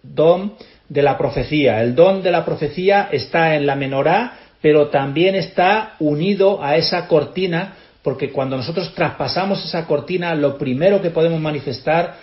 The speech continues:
en nuestra vida experimental será la profecía, pero no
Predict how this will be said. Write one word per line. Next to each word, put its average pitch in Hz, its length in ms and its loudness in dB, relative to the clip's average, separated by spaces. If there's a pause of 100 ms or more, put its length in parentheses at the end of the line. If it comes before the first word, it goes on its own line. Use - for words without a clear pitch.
(160)
en 135 100 -6
nuestra 135 240 -4
vida 156 260 0
experimental 143 800 -2
será 151 460 0 (340)
la 139 300 0
profecía, 139 640 0 (280)
pero 156 280 4
no 180 520 0